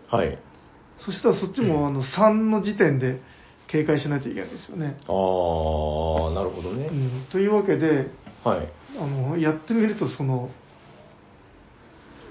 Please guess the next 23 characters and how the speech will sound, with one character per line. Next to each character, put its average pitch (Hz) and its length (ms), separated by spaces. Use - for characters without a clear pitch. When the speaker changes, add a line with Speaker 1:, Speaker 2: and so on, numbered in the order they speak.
Speaker 2:
こ 151 80
の、 120 200
す 160 300
っ 135 40
ご 285 100
い 269 40
考 175 180
え - 20
る - 100
こ 151 80
と 131 80
が 143 80
い 131 40
っ - 40
ぱ 151 140
い - 20
あ - 40
る 135 100
ん 131 40
で 135 80
す - 200
よ 135 80
ね。 135 140